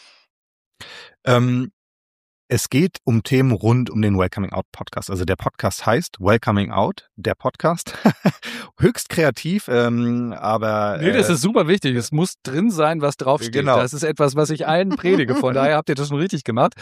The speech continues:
Speaker 2: Mit dem wunderbaren Kollegen Henrik Menken, der das Ganze hier in Hamburg, äh,
Speaker 1: Genau.
Speaker 2: also er lebt auch in Hamburg, Kollege von mir, Moderator, der das Ganze moderiert.
Speaker 1: Genau, von dem kam auch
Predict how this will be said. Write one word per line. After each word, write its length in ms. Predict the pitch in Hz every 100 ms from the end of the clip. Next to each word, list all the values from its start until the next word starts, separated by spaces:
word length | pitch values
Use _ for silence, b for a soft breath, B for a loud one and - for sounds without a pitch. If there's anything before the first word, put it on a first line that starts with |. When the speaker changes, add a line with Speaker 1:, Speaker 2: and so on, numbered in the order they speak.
| B B
Speaker 2:
Mit 120 | 135
dem 120 | 143 127
wunderbaren 540 | 170 214 - 143 151
Kollegen 420 | - 131 135 165
Henrik 380 | 143 143 147 139
Menken, 340 | 131 135 165
der 120 | 123 120
das 100 | 120
Ganze 260 | 127 123
hier 140 | 120 127
in 100 | 117
Hamburg, 360 | 127 120 113
äh, 20 |
Speaker 1:
Genau. 260 | 127 113 92
Speaker 2:
also 140 | 110
er 60 | 110
lebt 160 | 113 127
auch 100 | 120
in 80 |
Hamburg, 280 | 113 117 120 B B B -
Kollege 280 | 117 117
von 180 | 123 117
mir, 120 | 113
Moderator, 400 | 110 107 107 104
der 140 | 110 107
das 120 | 98
Ganze 280 | 107 101 107
moderiert. 380 | 104 - 107 - -
Speaker 1:
Genau, 300 | 117 120 90
von 320 | - 95 92 -
dem 520 | 101 85 107 120 104
kam 360 | - 110 120 127
auch 360 | - - -